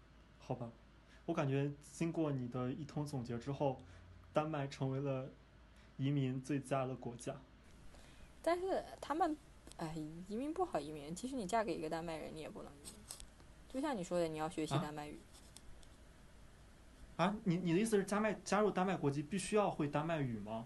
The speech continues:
Speaker 2: 对啊。
Speaker 1: 我靠，这么难？好吧。哎，你会，你最简单丹麦语你会说吗？比如你好之类的。
Speaker 2: 我会说你好。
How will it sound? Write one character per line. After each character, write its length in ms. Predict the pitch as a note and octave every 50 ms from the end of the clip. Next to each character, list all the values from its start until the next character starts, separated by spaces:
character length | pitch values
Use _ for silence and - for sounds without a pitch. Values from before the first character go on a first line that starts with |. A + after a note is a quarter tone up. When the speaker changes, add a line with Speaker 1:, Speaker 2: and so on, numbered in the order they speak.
| - -
Speaker 2:
对 140 | - C#4
啊。 100 | C#4+ C#4+ C#4 - - - - - - - - - - - - - - - - - - - - - - - - - - - - - - - - - - - - - -
Speaker 1:
我 180 | - G#3 F3+ E3
靠， 260 | - - F3 D3 C#3+
这 100 | C#3+ -
么 120 | C4 A#3
难？ 280 | F3 C#3+ A2+ G#2+ G#2 - - - - - - - - - - - - - - -
好 140 | - - C#3
吧。 240 | C3+ C3+ B2 A#2 A#2+ - - - - - - - - - - - - - - - - - - - - - - - -
哎， 80 | - G3
你 160 | G#3+ F#3+ D3+
会， 120 | D3+ G3+ F#3+ - - -
你 220 | - G3 E3+ F3 - - - -
最 160 | - - A#3+
简 120 | - D3+
单 80 | C3 C#3
丹 140 | D3 E3+ E3+
麦 120 | E3 D#3+
语 120 | D3 C#3 C3+
你 100 | B2+ B2
会 140 | B2 C#3 C3+
说 160 | - - B2+
吗？ 140 | B2 A#2 A#2
比 60 | A#2+
如 80 | C3+ C3+
你 140 | C3+ C3+ D3+
好 180 | - - B2+
之 160 | A#2 - - B2
类 80 | A#2 A2+
的。 60 | A2 - - - - - - - - - - -
Speaker 2:
我 100 | - F3+
会 140 | E3+ G3+ G3
说 260 | F3+ - F3 E3+ E3+
你 140 | E3 D#3+ D#3
好。 240 | E3+ - - -